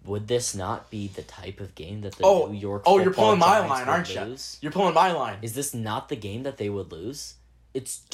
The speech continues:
Speaker 2: Oh,
Speaker 1: tot-
Speaker 2: it totally is. But
Speaker 1: Right.
Speaker 2: you're, you're using, can you credit me on this? You're using, this
Speaker 1: When
Speaker 2: is
Speaker 1: did
Speaker 2: a
Speaker 1: you use that line?
Speaker 2: Uh, Houston, Tex-, uh, Houston
Speaker 1: Oh, against the
Speaker 2: Jaguars.
Speaker 1: Jags?
Speaker 2: I say that all the time. I'm like, this is the
Speaker 1: This is
Speaker 2: type
Speaker 1: just, it's, this is a Giants game to lose.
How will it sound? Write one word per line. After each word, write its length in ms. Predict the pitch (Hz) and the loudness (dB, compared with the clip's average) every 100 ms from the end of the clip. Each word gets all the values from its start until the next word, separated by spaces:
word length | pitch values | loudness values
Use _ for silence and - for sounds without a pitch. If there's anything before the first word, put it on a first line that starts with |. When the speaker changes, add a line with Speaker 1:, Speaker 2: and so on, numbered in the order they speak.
| 180 | 4
Speaker 2:
Oh, 160 | 202 | 6
Speaker 1:
tot- 100 | 185 | 8
Speaker 2:
it 120 | 196 - | 4 4
totally 440 | 247 285 160 107 | -2 0 0 -2
is. 260 | 92 - - _ - | -6 -12 -16 _ -2
But 140 | 185 | 0
Speaker 1:
Right. 80 | - | 4
Speaker 2:
you're, 100 | 196 | 2
you're 200 | 185 196 | 4 2
using, 280 | 240 170 135 | 2 -4 -6
can 120 | 165 | -6
you 60 | 175 | -6
credit 320 | - 170 190 | -2 0 0
me 100 | 208 | -4
on 80 | 233 | -6
this? 200 | 262 - | -6 -6
You're 100 | 156 | -8
using, 420 | 180 147 123 113 | -6 -6 -6 -8
this 100 | 131 | -8
Speaker 1:
When 60 | 151 | -6
Speaker 2:
is 40 | - | -6
Speaker 1:
did 60 | |
Speaker 2:
a 20 | 220 | -6
Speaker 1:
you 60 | |
use 140 | 214 208 | -8 -6
that 220 | 196 - | -8 -6
line? 260 | 170 90 80 _ - | -10 -12 -14 _ -4
Speaker 2:
Uh, 260 | 120 120 | -2 -2
Houston, 420 | 107 143 147 175 147 | -6 -8 -8 -8 -8
Tex-, 320 | 147 143 - | -10 -10 -8
uh, 180 | 123 110 | -4 -4
Houston 540 | - 143 - 147 135 131 | -4 -12 -10 -6 -2 4
Speaker 1:
Oh, 40 | |
against 240 | 143 123 | 4 4
the 40 | 123 | 4
Speaker 2:
Jaguars. 240 | 131 127 | 2 2
Speaker 1:
Jags? 280 | 107 101 117 | -2 -2 0
Speaker 2:
I 20 | |
say 140 | - 311 | 2 4
that 140 | 226 | 4
all 140 | 170 180 | 6 4
the 60 | 120 | 0
time. 220 | 101 101 - - | -10 -12 -20 -8
I'm 40 | 156 | 0
like, 100 | 185 | 0
this 120 | 247 | 0
is 80 | 214 | -2
the 80 | |
Speaker 1:
This 100 | - | -2
is 60 | 131 | 0
Speaker 2:
type 160 | 196 202 | 0 0
Speaker 1:
just, 240 | 135 - - _ | -2 -10 -16 _
it's, 220 | 170 165 - | 4 4 2
this 280 | 160 190 180 | 0 0 0
is 120 | 165 | 2
a 140 | 170 | 2
Giants 600 | 123 143 127 131 135 - | 2 2 4 2 -2 -6
game 320 | - 120 123 120 | -4 -4 -4 -8
to 140 | 123 | -8
lose. 460 | 104 95 101 107 | -6 -6 -6 -10